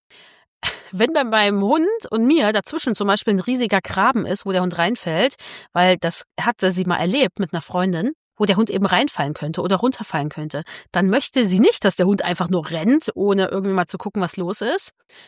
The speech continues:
sondern dass der Hund schon nachdenkt und selbst eine Entscheidung trifft, was ist jetzt für mich sicher, dass er die Situation selbst einschätzt, dass er eben außenrum läuft, also nicht einfach den direkten Weg nimmt. Und das trifft es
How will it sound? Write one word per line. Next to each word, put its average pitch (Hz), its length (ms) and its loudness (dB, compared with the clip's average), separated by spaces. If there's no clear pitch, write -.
sondern 262 320 4
dass 226 120 -2
der 220 120 2
Hund 208 180 0
schon 240 320 2
nachdenkt 220 800 2
und 214 160 -2
selbst - 260 2
eine 190 60 4
Entscheidung 185 400 2
trifft, - 320 -4
was 165 140 -2
ist - 140 -2
jetzt 185 160 -2
für 196 100 0
mich 180 180 2
sicher, 170 300 -2
dass 170 200 -2
er 190 120 2
die 202 140 0
Situation 254 520 2
selbst 277 280 0
einschätzt, - 440 -4
dass - 180 -2
er 262 100 2
eben 240 160 0
außenrum 220 520 0
läuft, 156 300 -4
also - 180 -2
nicht 262 280 4
einfach 190 260 0
den 175 200 -2
direkten 160 460 -4
Weg 147 180 -6
nimmt. - 240 -8
Und 208 180 2
das 277 300 2
trifft - 360 -2
es - 200 -4